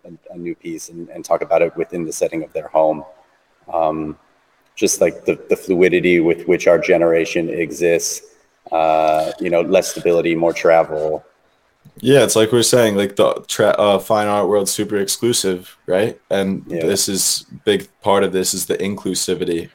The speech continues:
Speaker 2: right? Not just for collectors, but for the artists to be able to, you know, in-, be included in the control of their own art and where it goes and who sees it. And I think that right now, the,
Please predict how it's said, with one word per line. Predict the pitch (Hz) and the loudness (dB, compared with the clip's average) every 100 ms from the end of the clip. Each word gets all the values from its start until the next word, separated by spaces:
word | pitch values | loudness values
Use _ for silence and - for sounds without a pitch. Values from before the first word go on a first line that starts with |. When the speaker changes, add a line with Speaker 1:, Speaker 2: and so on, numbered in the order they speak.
| - | -4
Speaker 2:
right? | 92 98 | -2 -2
Not | 90 92 | -2 -2
just | 92 92 - | -2 -4 0
for | 90 87 87 | 0 0 -4
collectors, | - 92 90 85 95 92 | -2 0 0 0 -4 -4
but | 92 | -6
for | - | -4
the | 85 | -2
artists | - 85 92 90 - | 0 0 0 0 -4
to | - | -6
be | 87 | -6
able | 85 85 | -4 -6
to, | 82 78 | -6 -8
you | 87 | -8
know, | 80 - _ _ _ _ | -8 -10 _ _ _ _
in-, | 92 | -8
be | 92 95 | -4 -2
included | 95 87 101 92 | -2 -2 0 0
in | 92 | 0
the | 90 | -2
control | - 87 - 90 92 | -6 -10 -2 4 4
of | 87 85 | 2 -2
their | 87 | -6
own | 85 80 | -4 -4
art | 73 80 87 | -2 -2 -4
and | 78 | -4
where | 76 73 | -2 -2
it | 76 | -2
goes | - 80 85 | 0 0 0
and | 82 | -2
who | 87 | -4
sees | 82 78 82 90 | -4 -2 -2 2
it. | 92 - | 0 0
And | 80 87 | -2 -2
I | |
think | 80 90 | 0 0
that | 90 | 2
right | 80 90 73 | 4 2 2
now, | 80 92 | 0 0
the, | 87 87 80 | 2 0 0